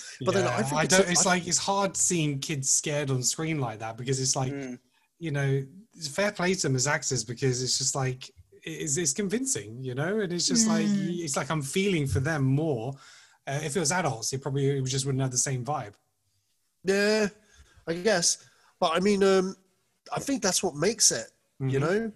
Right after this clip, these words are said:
Speaker 1: I think that's what
Speaker 4: Yeah.
Speaker 1: makes it by having it, like, with kids. I mean, this is a f-, this is the first feature by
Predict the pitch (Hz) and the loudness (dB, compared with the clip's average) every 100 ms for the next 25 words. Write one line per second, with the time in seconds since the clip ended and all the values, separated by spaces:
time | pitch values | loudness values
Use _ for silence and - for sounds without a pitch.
0 | _ - 123 233 190 - 135 156 180 - | _ -12 -6 -4 -2 -4 -2 -2 2 2
1 | 117 131 123 156 170 135 113 - _ _ | 2 -2 -2 -2 -2 -4 -6 -12 _ _
2 | _ 120 117 120 - 147 110 - 135 143 | _ -10 -8 -12 -6 -4 -2 0 0 -2
3 | 131 131 - - - - - 147 190 196 | -4 -12 -18 -18 -18 -12 2 4 6 4
4 | 151 - - - 156 175 180 - - 202 | 2 -2 -14 -10 2 4 4 0 -2 0
5 | 160 - 190 - - 139 123 147 135 135 | 0 -2 -4 -2 0 0 0 -2 0 0
6 | 135 131 139 | 0 -4 -6